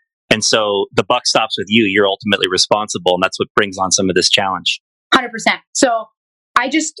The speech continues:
Speaker 2: said, "I gotta create my own maternity leave." So I saved thirty grand so that my staff never felt like, "Oh, so if you don't, you know, if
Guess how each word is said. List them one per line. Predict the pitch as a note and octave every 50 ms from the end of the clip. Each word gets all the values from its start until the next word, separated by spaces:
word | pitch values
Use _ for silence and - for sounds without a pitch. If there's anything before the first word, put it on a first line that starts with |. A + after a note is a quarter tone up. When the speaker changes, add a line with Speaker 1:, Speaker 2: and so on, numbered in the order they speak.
| -
Speaker 2:
said, | - - - C4+ B3 A#3+ A#3 A3+ A3 _ _ _ _
"I | A3 A#3
gotta | B3 C#4 C4+ C#4 C4+ -
create | C4 B3 A#3+
my | A3+ G#3+ G#3+
own | G#3+ G#3+
maternity | G#3 - G#3+ G#3+ G#3+ F3+
leave." | E3+ E3+ E3+ - _ _ _ _ _ _ _ _ -
So | - C#4 A#3+
I | A#3 A3+ - -
saved | A#3+ A#3+ B3 A#3 A#3+
thirty | - A#3 A#3+ B3+ B3
grand | A3 G#3 G3+ F#3+ F#3+ G3+ - _ _ _ _ _ _ _ _ _ _ _ _ -
so | - - A3+ G#3+
that | G3 G#3+ G#3+ G#3 - -
my | A3 G#3
staff | G3+ - - - A#3+ A3 G#3+ A3 A3 - - -
never | G#3+ G#3 A3 A3 A3+ A3+
felt | G#3+ - - - G3+ G3 F#3 F3+ - - - - _ _ _ -
like, | F#3 F#3+ F#3+ F3+ - - _ _ _ _ - -
"Oh, | C#4+ C#4 A#3+ G#3 F#3 - -
so | F#3+ - - A#3+ A3+
if | A3+ A3+ -
you | A3+ C4 D#4
don't, | F4+ F#4+ F#4+ F#4 F#4 - - - - - - - - -
you | C#4+ D#4
know, | D4 C4
if | A#3+